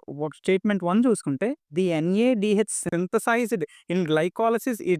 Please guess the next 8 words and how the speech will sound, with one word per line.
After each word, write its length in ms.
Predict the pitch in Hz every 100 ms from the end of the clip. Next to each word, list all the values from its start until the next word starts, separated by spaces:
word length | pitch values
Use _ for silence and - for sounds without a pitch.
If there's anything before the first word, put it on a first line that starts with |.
| -
transferred 600 | 302 294 220 - 285 240
into 220 | 233 240
the 140 | 208 214
mitochondria 960 | 160 160 196 233 214 202 196 190 240 320
and 180 | - 180 170
undergoes 500 | 170 196 214 240 -
oxidative 680 | 151 175 - 226 208 202 302 - _ _ - _ _ -
phosphorylation" 1200 | 180 185 - - 226 208 190 190 175 156 - 135